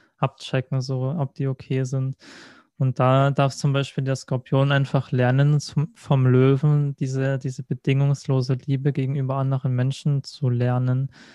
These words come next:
Und auch so vom Schützen dieses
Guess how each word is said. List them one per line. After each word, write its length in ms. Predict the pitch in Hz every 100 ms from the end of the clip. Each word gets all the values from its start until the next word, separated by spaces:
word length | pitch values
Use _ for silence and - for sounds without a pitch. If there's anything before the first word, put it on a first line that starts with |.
| - _ _ _
Und 180 | 139 127
auch 160 | 135
so 300 | - - 139
vom 260 | 131 - 131
Schützen 500 | - - 135 - 143
dieses 600 | 135 127 135 - - -